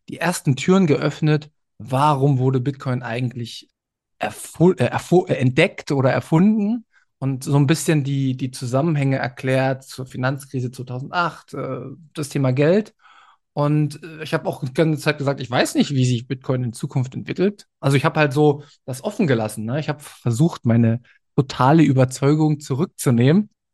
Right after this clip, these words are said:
und so ein bisschen nur ein Angebot zu machen. Und das ist tatsächlich sehr gut angekommen.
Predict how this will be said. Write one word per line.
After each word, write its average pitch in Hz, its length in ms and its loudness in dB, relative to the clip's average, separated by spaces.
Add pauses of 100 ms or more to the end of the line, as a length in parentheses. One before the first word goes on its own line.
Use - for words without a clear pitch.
(240)
und 135 160 -4
so 139 100 0
ein 143 80 0
bisschen 151 400 -4
nur 160 100 -2
ein 156 60 -6
Angebot 135 500 -6
zu 117 100 -12
machen. 120 280 -8
Und 135 120 -4
das 135 120 -4
ist 151 220 -8
tatsächlich 135 440 -4
sehr 135 180 -8
gut 135 160 -10
angekommen. 123 460 -8